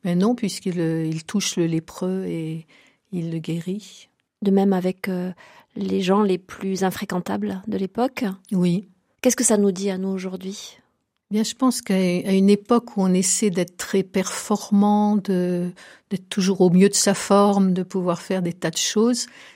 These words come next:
Speaker 1: ça nous dit que, euh, la réalité de nos limites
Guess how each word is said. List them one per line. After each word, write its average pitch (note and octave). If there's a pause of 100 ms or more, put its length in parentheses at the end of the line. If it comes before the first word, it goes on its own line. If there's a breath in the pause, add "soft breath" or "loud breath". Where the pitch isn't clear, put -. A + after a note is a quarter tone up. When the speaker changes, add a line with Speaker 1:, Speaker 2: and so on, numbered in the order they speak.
(120 loud breath)
Speaker 1:
ça -
nous G3
dit A3
que, -
euh, F3 (400 loud breath)
la F#3+
réalité F#3+
de F3+
nos F3
limites F#3